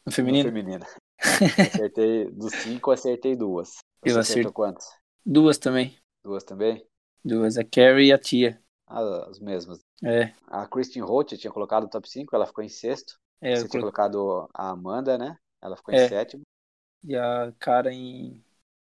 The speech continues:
Speaker 1: oitavo.
Speaker 2: A Cara em oitavo.
Speaker 1: É, quer
Speaker 2: Então
Speaker 1: comentar da nossa aposta de segundo colocada e prim-, e primeiro, no seu caso?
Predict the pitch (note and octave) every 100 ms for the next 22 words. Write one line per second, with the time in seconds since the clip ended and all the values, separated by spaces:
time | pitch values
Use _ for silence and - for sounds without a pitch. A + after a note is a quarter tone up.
0 | - A#2 G#2+ G#2+ G#2+ A2 - _ _ _
1 | _ _ - F#2+ F2 F2+ G2 - F2 F2
2 | - _ _ - A2+ G#2 G2+ _ A#2+ A#2+
3 | A#2+ A#2 A2 B2+ A#2+ A#2+ A#2 A2+ B2 A2+
4 | G#2+ - _ _ B2+ A#2+ B2 B2 - A2+
5 | - A#2 A#2+ B2 A2 B2 A2+ - B2 B2+
6 | A#2+ A#2 A2+ A2+ A#2+ A2 A#2 B2 - B2
7 | B2 A#2 G#2 G#2+ A#2+ A#2+ B2+ C3 A2+ A2
8 | - - C#3 D3 B2+